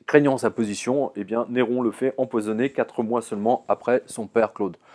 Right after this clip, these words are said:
Voilà, donc c'est, euh, c'est une époque, hein, chargée d'une violence absolument inouïe. Tout le monde empoisonne tout le monde, juste pour s'emparer du pouvoir. Donc vous voyez à quel point le travail minutieux de Valtari se, se, se trouve dans, dans,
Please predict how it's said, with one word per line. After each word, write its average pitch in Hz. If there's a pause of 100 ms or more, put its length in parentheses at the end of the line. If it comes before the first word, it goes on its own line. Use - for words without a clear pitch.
(260)
Voilà, 107
donc 107
c'est, -
euh, 104
c'est 104
une 113
époque, 120
hein, 104
chargée 110
d'une 101
violence 110
absolument 104
inouïe. 123
Tout 123
le 123
monde 123
empoisonne 110
tout 110
le 104
monde, 131 (380)
juste 131
pour 139
s'emparer 117 (140)
du 110
pouvoir. 95 (440)
Donc 143
vous 151
voyez 202
à 180
quel 196
point 226
le 151
travail 175
minutieux 214
de 156
Valtari 143
se, 110
se, 123
se -
trouve 139
dans, 123
dans, 127